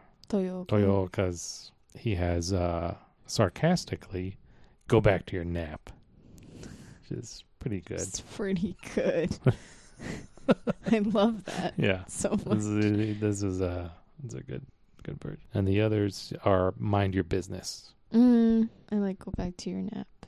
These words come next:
Speaker 2: Go back to, yeah.
Speaker 1: Sarcastically.
Speaker 2: Yeah. Sarcastically.
Speaker 1: Sarcastically. Mm-hmm.
Speaker 2: And
Speaker 1: Mm.
Speaker 2: then he says, does it say, he, does he say this
Speaker 1: Oh, is it,
Speaker 2: right
Speaker 1: oh,
Speaker 2: a-,
Speaker 1: this
Speaker 2: right away?
Speaker 1: line that I, ew.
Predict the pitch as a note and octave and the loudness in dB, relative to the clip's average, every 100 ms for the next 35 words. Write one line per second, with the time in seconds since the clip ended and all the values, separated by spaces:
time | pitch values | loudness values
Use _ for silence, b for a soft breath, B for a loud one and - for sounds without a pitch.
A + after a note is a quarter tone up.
0 | _ _ _ _ _ A2 G#2 F#2+ - A2 | _ _ _ _ _ -10 -8 -10 -10 -12
1 | A2 A2 A2 - - - - G3 - - | -10 -10 -12 -12 -12 -12 -12 -12 -14 -20
2 | - G#3+ - _ G#2 F#2+ - _ _ - | -12 -14 -14 _ -14 -14 -16 _ _ -16
3 | A2+ G#2 A#2 G#2 G#2 - - - A#2 - | -14 -8 -4 -2 -4 -6 -14 -14 -16 -16
4 | - F#3+ F#3+ - A#3+ G#3+ - - A3+ G#3 | -12 -12 -12 -14 -16 -16 -18 -20 -16 -14
5 | G#3+ - _ A3 G#3+ A3+ A#3 A#3+ - - | -14 -16 _ 2 4 4 4 0 -10 -20
6 | - A2+ G#2+ B2+ D#3+ D3 B2+ - A2 G2 | -2 4 8 8 10 8 8 6 4 6
7 | F#2+ F#2 - - - - - G#2 F#2 F#2 | 4 0 -4 -6 -12 -20 -12 -10 -8 -10
8 | - A#2+ B2 A#2+ A#2+ - G#2 G#2 - A#2 | -6 -2 -2 -4 -8 -8 -10 -10 -6 -4
9 | A#2 B3+ B3 G3 G#3+ A3+ G#3 - A#2+ A3 | 8 10 12 10 8 8 6 0 -4 6
10 | B3 A#3+ G3 G#3 A#3 G3+ F#3+ F#3 G3 A3 | 10 10 10 8 8 6 4 6 6 4
11 | A3+ G3+ F3+ F3+ - - - - G3+ G3+ | 4 2 0 -4 -8 -20 -16 0 4 4
12 | A3+ B3+ | 4 0